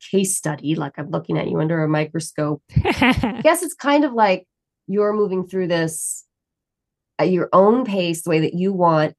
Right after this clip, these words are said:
Speaker 1: And you're someone that has worked on getting to know yourself and being comfortable with that and working with your intuition those in tandem
Speaker 2: Mm-hmm.
Speaker 1: can work really well for, for sort of a quest, <laughs> like a si-, a single person's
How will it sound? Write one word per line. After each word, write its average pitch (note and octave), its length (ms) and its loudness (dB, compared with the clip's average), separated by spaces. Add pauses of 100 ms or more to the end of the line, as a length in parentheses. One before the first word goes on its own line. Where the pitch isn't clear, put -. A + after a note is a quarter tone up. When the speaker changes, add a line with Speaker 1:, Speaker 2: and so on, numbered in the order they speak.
Speaker 1:
And B3+ 680 4 (1000)
you're A3+ 140 0
someone A3+ 320 0
that G#3 120 0
has F3+ 140 -2
worked F#3+ 320 -2
on F#3 100 -2
getting F3 200 -4
to F3+ 160 -6
know D#3 240 2
yourself G#3 540 -2
and F3+ 80 -2
being D#3+ 180 -2
comfortable F3+ 480 -2
with F#3+ 160 -4
that G3 400 2
and D#3 400 0 (320)
working F3 220 0
with F3 120 2
your D#3 120 -4
intuition E3 800 -2 (540)
those F3 240 -2
in E3 140 0
tandem E3+ 800 -4 (100)
Speaker 2:
Mm-hmm. E3 380 0 (220)
Speaker 1:
can E3+ 140 -6
work D#3+ 240 -6
really E3 220 -4
well D3+ 460 -4 (200)
for, F3 420 -4 (140)
for F3 120 -12
sort E3+ 180 -8
of D#3+ 180 -10 (600)
a D#3+ 60 -6
quest, - 520 -4 (120)
<laughs> - 120 -16
like - 260 -4
a F#3+ 60 2
si-, - 220 0
a F3+ 80 0
single F3 300 0
person's E3 400 -4